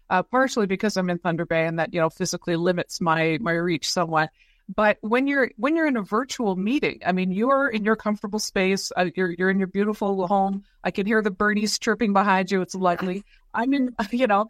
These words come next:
I'm in my comfortable space. I'm in my home office, and, uh, it's, it's, it almost looks tidy-ish from this angle. But, uh, but yeah, I mean, so we're, we're both relaxed, right? We're both comfortable.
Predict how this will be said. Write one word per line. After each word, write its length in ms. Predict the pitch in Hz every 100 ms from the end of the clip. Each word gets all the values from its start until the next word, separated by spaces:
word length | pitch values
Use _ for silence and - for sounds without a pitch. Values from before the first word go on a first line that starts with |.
| _ _ -
I'm 180 | 262 277
in 100 | 254
my 180 | 262 269
comfortable 460 | 302 254 247 240
space. 420 | 240 247 220 240
I'm 180 | - 202
in 120 | 220
my 120 | 214 214
home 280 | 254 233
office, 560 | 220 208 208 233 233 -
and, 440 | 190 196 196 196
uh, 200 | 208 185 185
it's, 400 | 196 196 - -
it's, 380 | 196 - - _ _ _ _ _ _ -
it 100 | 214
almost 260 | 214 185
looks 180 | 196 -
tidy-ish 420 | 220 196 175 180
from 140 | 190 180
this 160 | 175
angle. 280 | 180 180 196 _ _ _
But, 380 | 196 190 - 214
uh, 400 | 196 196 180 -
but 180 | 202 220
yeah, 120 | 285
I 100 | 170
mean, 340 | 196 196 - 202
so 340 | 247 226 214 _
we're, 240 | 214 262 247
we're 140 | 247 254
both 300 | 262 262 233
relaxed, 560 | 202 175 135 - - 196
right? 220 | 196 202
We're 100 | 214
both 240 | 220 226
comfortable. 640 | - 202 202 208 196 190